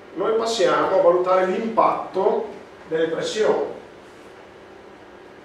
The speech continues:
Queste due valutazioni possono essere fatte contestualmente, intendiamoci, nel momento in cui valutate lo stato del sistema, voi introducete le pressioni in questa valutazione e trovate immediatamente l'impatto.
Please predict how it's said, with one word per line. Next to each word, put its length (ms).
Queste 280
due 120
valutazioni 680
possono 260
essere 200
fatte 280
contestualmente, 840
intendiamoci, 680
nel 100
momento 340
in 80
cui 100
valutate 500
lo 60
stato 280
del 120
sistema, 680
voi 240
introducete 600
le 100
pressioni 680
in 100
questa 220
valutazione 840
e 60
trovate 360
immediatamente 600
l'impatto. 640